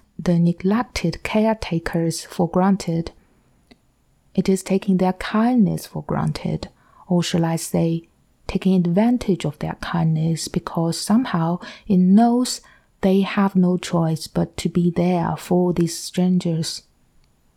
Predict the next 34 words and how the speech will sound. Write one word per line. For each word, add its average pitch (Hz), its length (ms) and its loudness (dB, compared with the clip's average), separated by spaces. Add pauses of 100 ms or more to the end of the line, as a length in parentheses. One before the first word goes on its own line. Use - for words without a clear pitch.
(320)
The 185 140 2
end 262 200 2
part 160 380 -4 (160)
was 175 220 0
not 170 260 0
the 156 80 -2
best 160 320 -4
part 165 320 -2
of 185 200 -2
the 233 60 -6
film. 254 480 0 (180)
I - 120 -2
feel 208 280 2
like 190 200 2
the 185 100 2
writer 185 460 0
and 170 180 2
the 175 60 0
director 170 800 -2
wanted 180 540 2
to - 100 -4
add 170 200 2
more 170 280 2
drama 170 640 0
to - 140 -2
this 165 220 -2
already 165 500 0
powerful 165 760 -2 (380)
and 160 200 2
dramatic 170 720 0
body 170 440 2
of 160 180 -2
the 160 120 -2
film. 156 480 -2